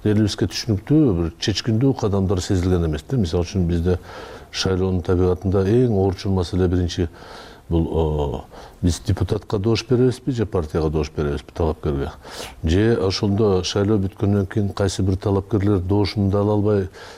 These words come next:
партиясына жардам да бере албаган кишилер тизмеден чыга алабы, чыга албайбы деген. Демек, жанагы тизме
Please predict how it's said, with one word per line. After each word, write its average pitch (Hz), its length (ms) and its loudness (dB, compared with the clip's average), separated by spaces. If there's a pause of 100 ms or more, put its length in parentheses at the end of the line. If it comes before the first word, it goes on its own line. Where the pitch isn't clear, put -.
(180)
партиясына 95 640 0
жардам 95 360 0
да 101 120 2
бере 101 180 2
албаган 101 380 0
кишилер 98 320 -2
тизмеден 101 480 0
чыга 101 200 -2
алабы, 110 220 2
чыга 110 180 -2
албайбы 98 300 2
деген. 78 260 -2
Демек, 85 260 0
жанагы 85 260 2
тизме 85 400 0